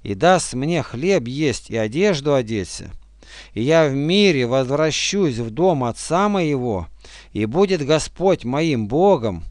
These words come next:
то этот камень, который я поставил памятником,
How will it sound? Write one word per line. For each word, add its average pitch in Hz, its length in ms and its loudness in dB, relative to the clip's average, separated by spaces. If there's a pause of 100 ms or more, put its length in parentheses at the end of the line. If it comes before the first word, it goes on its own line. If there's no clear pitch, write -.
(500)
то 123 140 0
этот 160 400 2
камень, 170 500 0
который 156 500 0
я 160 160 2
поставил 147 560 0
памятником, 107 920 -4